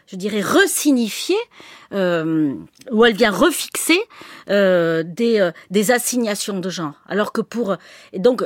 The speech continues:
je dirais que pour, euh, Wittig, la subversion, c'est de, de, d'écha-, enfin, de résister, de, d'échapper,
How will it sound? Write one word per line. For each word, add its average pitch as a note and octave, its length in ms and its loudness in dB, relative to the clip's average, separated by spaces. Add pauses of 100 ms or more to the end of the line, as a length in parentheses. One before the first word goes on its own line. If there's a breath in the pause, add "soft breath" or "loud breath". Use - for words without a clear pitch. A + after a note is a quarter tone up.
(100)
je F#3+ 120 -12
dirais B3 220 0
que C4 120 2
pour, A3+ 300 0
euh, G#3 60 0 (300 loud breath)
Wittig, G#3 420 -4
la A3+ 120 2
subversion, B3+ 680 0 (420 soft breath)
c'est A3+ 220 -2
de, G3 260 2 (520 soft breath)
de, E3 300 -6
d'écha-, G3 520 2 (100)
enfin, E3+ 160 -4
de D3+ 120 -2
résister, D#4 600 2 (520 soft breath)
de, F#3+ 180 -4
d'échapper, C#4 600 0